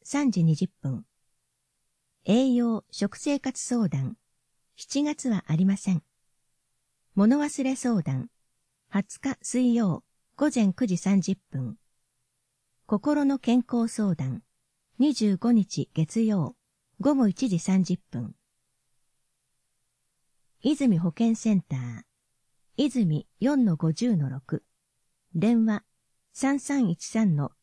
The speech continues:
九三三一。子育て相談。十四日木曜。母親学級。十二日火曜。十九日火曜。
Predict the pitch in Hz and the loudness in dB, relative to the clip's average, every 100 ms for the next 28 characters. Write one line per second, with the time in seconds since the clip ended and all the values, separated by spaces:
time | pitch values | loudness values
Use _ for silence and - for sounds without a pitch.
0 | _ - 277 269 269 196 - 180 180 185 | _ -4 -2 -2 -2 -2 0 0 0 -2
1 | - - _ _ _ _ _ _ _ _ | -8 -12 _ _ _ _ _ _ _ _
2 | _ _ _ _ _ _ - 202 214 285 | _ _ _ _ _ _ -8 -4 -2 -2
3 | 277 262 - 247 180 143 135 - _ _ | -4 -6 -4 -2 -2 -2 -4 -8 _ _
4 | _ _ _ _ 180 285 277 175 - - | _ _ _ _ -4 0 2 0 -4 -8
5 | 220 - 175 - 220 208 143 104 _ _ | -8 -4 -4 0 0 0 -2 -4 _ _
6 | _ _ _ _ _ _ _ _ _ 202 | _ _ _ _ _ _ _ _ _ -2
7 | 220 285 277 269 240 240 _ - 143 127 | 0 0 0 -2 -4 -8 _ -6 -4 -4
8 | - _ _ _ _ _ _ 170 165 277 | -10 _ _ _ _ _ _ -2 2 4
9 | 269 262 254 - - - 208 220 220 147 | 4 2 0 -4 -16 -4 0 0 0 -2
10 | _ _ _ _ - 185 285 - 262 214 | _ _ _ _ -6 -2 -2 0 0 0
11 | - - - _ - 165 185 139 | -2 -10 -10 _ -2 0 0 -2